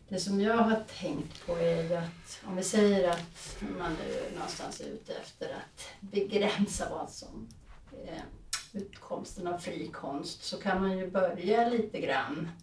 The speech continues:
där. Och det tycker jag är ett ganska sofistikerat system. Man börjar med regleringsbrev. Eh, man går in och tittar på ledningen,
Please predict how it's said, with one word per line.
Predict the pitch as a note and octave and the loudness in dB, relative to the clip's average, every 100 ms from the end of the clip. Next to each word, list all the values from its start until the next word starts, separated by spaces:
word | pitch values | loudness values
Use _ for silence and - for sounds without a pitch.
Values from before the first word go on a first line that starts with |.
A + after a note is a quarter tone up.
| - - - - - - - | -20 -20 -20 -20 -20 -20 0
där. | G#3 F#3 F#3 | 8 12 12
Och | F#3 | 12
det | G3+ | 6
tycker | G3+ G#3 G#3 | 6 4 6
jag | F#3+ | 6
är | |
ett | - | 6
ganska | F#3+ F3+ | 2 2
sofistikerat | - F#3 G3 - G#3 - G#3+ G#3 G3+ | 0 -2 -2 -4 -6 4 8 8 6
system. | F3 - D#3 | -2 -4 -4
Man | D3+ E3+ | -2 0
börjar | E3+ E3 E3+ | 2 4 4
med | E3+ E3 | 4 2
regleringsbrev. | E3 E3 E3 - G#3 G#3 - - F3+ F3+ G#3+ C4+ C#4 C4 - _ - - - | 0 -2 -2 -2 -4 -6 -10 -6 -2 0 4 4 4 -2 -16 _ -20 -20 -4
Eh, | G#3 F#3+ F3+ | 0 4 4
man | F3+ | 4
går | F3 F3 | 6 6
in | E3+ | 6
och | E3+ | 2
tittar | F3 E3+ F#3 | 2 0 0
på | - E3+ | -2 0
ledningen, | E3 E3+ E3 G2 F3 G3+ G#3 G#3 G#3 | 2 4 6 6 6 6 6 6 4